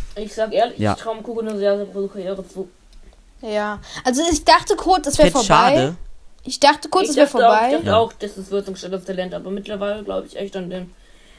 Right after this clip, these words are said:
Speaker 1: Ich glaub, der kann wirklich so ein richtig, richtig stark,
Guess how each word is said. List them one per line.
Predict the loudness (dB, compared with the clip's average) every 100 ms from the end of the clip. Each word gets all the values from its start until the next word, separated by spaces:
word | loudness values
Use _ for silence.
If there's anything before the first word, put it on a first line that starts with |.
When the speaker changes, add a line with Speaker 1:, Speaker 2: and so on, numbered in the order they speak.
| -16 -4
Speaker 1:
Ich | -4 0
glaub, | 0 0
der | -4 -8
kann | -8 -8
wirklich | -10 -12 -12 -12 -14
so | -16
ein | -16 -18 -20 -20 -20 -20
richtig, | -18 -18
richtig | -18 -18
stark, | -18